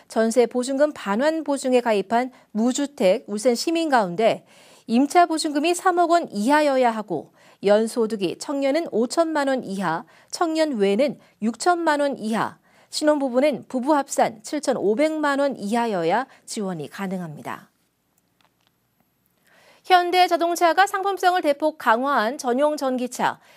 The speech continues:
더 뉴 아이오닉 파이브를 어제부터 출시에 들어갔습니다. 현대차가 출시한 아이오닉 파이브는 이천이십일 년 출시 이후 삼 년여 만에 새롭게 선보이는 개선 모델로 향상된 배터리 성능과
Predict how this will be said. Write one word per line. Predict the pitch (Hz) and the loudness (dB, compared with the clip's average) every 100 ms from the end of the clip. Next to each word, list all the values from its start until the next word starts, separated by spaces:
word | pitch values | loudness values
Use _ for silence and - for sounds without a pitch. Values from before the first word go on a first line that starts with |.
| _ | _
더 | 247 247 | 2 4
뉴 | 262 320 277 | 4 2 2
아이오닉 | - 233 294 320 311 | 2 2 0 -2 0
파이브를 | 285 262 254 247 320 | 2 2 2 -2 0
어제부터 | - 226 320 311 302 294 | 2 2 0 -2 -4 -4
출시에 | 285 247 233 170 - | -4 -6 -2 -2 -2
들어갔습니다. | 214 202 190 - 170 160 151 135 _ _ _ - - - - - | -4 -4 -4 -8 -12 -6 -6 -6 _ _ _ -20 -20 -20 -18 0
현대차가 | 330 330 330 320 302 | 0 2 0 2 0
출시한 | 302 - 294 320 | 0 0 2 4
아이오닉 | 220 214 262 269 262 | 2 2 2 -2 0
파이브는 | 240 233 220 269 196 156 _ _ | 2 2 0 -2 -2 -8 _ _
이천이십일 | 220 247 - 330 277 269 285 | -4 -2 0 0 -2 -4 0
년 | 302 302 240 | 2 2 -2
출시 | 359 320 320 | -6 -4 -4
이후 | - 233 240 285 262 - | -4 -2 -2 0 0 -2
삼 | - 359 359 | -6 -6 -2
년여 | 359 339 285 | 0 0 0
만에 | 233 202 180 165 277 | 0 -2 -2 -4 -6
새롭게 | - 349 339 311 294 | -4 -4 -4 -4 -2
선보이는 | 285 262 247 233 294 311 | -2 0 0 0 -2 -4
개선 | 214 202 294 294 | -6 -2 -2 -2
모델로 | 233 220 202 165 170 _ _ _ _ - | -6 -4 -4 -4 -8 _ _ _ _ -4
향상된 | 370 349 349 339 330 320 320 302 | -2 -2 -2 -2 0 0 -2 -4
배터리 | 226 226 262 | -6 -2 -4
성능과 | 254 240 226 208 175 165 | -2 -4 -4 -2 0 -2